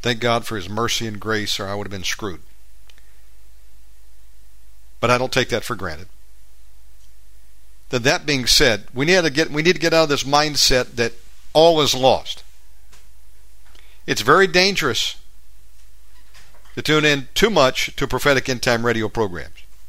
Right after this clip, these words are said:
If you see a trend where that's all that they're talking about, destruction, disaster, calamity, and you feel fearful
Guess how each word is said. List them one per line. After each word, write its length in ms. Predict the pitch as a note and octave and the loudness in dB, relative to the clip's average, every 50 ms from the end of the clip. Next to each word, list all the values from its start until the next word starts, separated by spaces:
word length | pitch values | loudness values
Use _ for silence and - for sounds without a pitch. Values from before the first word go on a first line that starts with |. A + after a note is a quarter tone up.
| - - - - - - - - - - - - - - - - - - - - - - - - - - - | -10 -10 -10 -10 -10 -10 -10 -10 -10 -10 -10 -10 -10 -10 -10 -10 -10 -10 -10 -10 -10 -10 -10 -10 -10 -6 -2
If 140 | D#3 C3+ - | 0 0 2
you 80 | C3 B2+ | 2 2
see 220 | - - G3 F#3 | 4 4 4 4
a 20 | |
trend 340 | D#3+ - - E3+ E3 D3+ C#3 | 4 4 4 4 4 4 4
where 120 | B2 A#2 A2 | 4 4 4
that's 240 | B2 D3 D3+ - - - | 4 4 4 2 -2 0
all 280 | - D3+ E3 F3+ F#3+ G3 | 4 6 8 8 8 8
that 180 | F3+ G3+ - - | 6 4 2 2
they're 80 | F#3 | 0
talking 400 | E3 - F3+ E3 C#3+ A#2+ - B2 | 2 4 6 6 6 6 4 0
about, 240 | G#2 F2+ F2 D#2 - - - - - - - - - - - - - - - - - - - - - - - - - - - - - - - - - - - - - - - | -2 -4 -4 -6 -6 -8 -10 -10 -12 -12 -12 -10 -10 -10 -10 -10 -10 -10 -10 -8 -8 -8 -8 -10 -10 -10 -10 -10 -8 -10 -10 -10 -10 -10 -10 -10 -10 -10 -10 -10 -10 -8 -4
destruction, 760 | - A2+ - - - F3+ F3+ E3 - - F3 E3 D#3 D3+ D3+ | -2 0 2 4 6 6 6 6 4 2 0 0 -2 -6 -6
disaster, 800 | A#2 A#2+ A#2 G#2 - D3+ D#3+ D#3+ D3+ - - - D#3 C#3+ C3 - - - - - - | -2 0 2 4 4 6 6 4 2 0 -2 -4 -4 -4 -4 -6 -8 -10 -10 -8 -4
calamity, 800 | - C#3+ C3 B2+ C3+ D3 D3+ D3 D3 C#3+ - - C#3 C3 B2+ C3 - - - - - - - - - - - - - - - - - - - - - - - - - - - - - | 0 0 2 2 2 2 2 2 0 -2 -2 -2 -2 -2 -2 -6 -8 -10 -10 -10 -10 -10 -10 -10 -10 -10 -10 -10 -10 -10 -10 -10 -10 -10 -10 -10 -10 -10 -10 -10 -10 -10 -10 -8 -4
and 160 | - B2+ B2+ | -2 -2 0
you 60 | C3 C3 | 0 0
feel 240 | - - D#3 C#3+ | 4 6 6 6
fearful 580 | C3+ - - D#3+ D#3+ D#3 - - A#2 A#2+ - | 6 6 4 4 4 4 4 2 0 0 -2